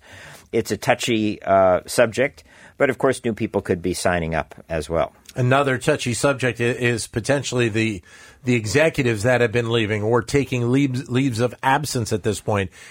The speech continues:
Speaker 2: And I, I would think you're talking about some very important positions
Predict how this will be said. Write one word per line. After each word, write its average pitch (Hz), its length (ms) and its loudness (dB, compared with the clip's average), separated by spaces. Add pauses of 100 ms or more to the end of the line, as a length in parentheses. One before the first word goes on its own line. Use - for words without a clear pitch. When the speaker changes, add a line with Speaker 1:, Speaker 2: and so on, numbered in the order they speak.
(160)
Speaker 2:
And 127 300 2
I, 127 180 2
I 135 140 0
would 143 180 -2
think 151 200 -2
you're 127 80 0
talking 139 440 0
about 123 260 2
some 113 180 -4
very 139 260 2
important 127 400 -2
positions 120 560 0